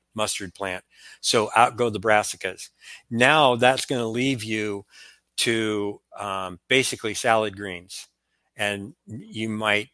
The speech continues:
do tomatoes, you might not, but, um, I got down to eating salads and meat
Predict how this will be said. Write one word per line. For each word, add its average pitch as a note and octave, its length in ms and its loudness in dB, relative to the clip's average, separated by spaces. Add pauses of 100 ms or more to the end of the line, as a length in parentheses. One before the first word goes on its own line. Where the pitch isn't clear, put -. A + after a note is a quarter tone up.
(180)
do G#2+ 300 -4
tomatoes, A2 580 -4
you G#2 100 -8
might F#2+ 240 -8
not, G2+ 340 0 (120)
but, G2+ 280 0 (380)
um, G2 360 -2
I B2+ 160 8
got B2 280 4
down G#2+ 260 0
to - 60 -12
eating A2 340 -2
salads A2+ 580 2
and F#2+ 200 -8
meat G2+ 360 -6